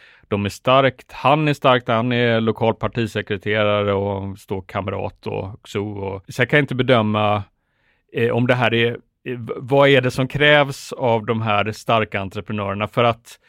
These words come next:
eh, x-, under Xi Jinping, eh, så har ju de, kommunistpartiet dragit åt tumskruvarna på de här. Alltså,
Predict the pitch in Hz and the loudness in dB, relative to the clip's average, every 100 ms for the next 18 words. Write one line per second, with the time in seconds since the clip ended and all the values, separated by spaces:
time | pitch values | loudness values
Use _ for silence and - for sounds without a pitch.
0 | _ _ _ _ 127 113 113 - - 120 | _ _ _ _ -2 -2 -2 -8 -4 -4
1 | 117 117 127 117 117 135 123 113 - 123 | -4 -4 -2 -2 -2 -2 -2 -4 -6 -4
2 | 113 107 - 117 131 123 120 117 120 113 | -2 -2 0 2 4 4 2 2 2 2
3 | 120 117 117 120 - 101 107 104 107 104 | -2 -4 -4 -4 -6 -6 -6 -4 -6 -6
4 | 104 - 127 107 104 147 156 143 110 - | -8 -6 -4 -4 -2 -2 0 0 0 -4
5 | 110 104 101 101 107 104 - 117 104 101 | -6 -6 -6 -6 -4 -6 -4 -4 -2 -2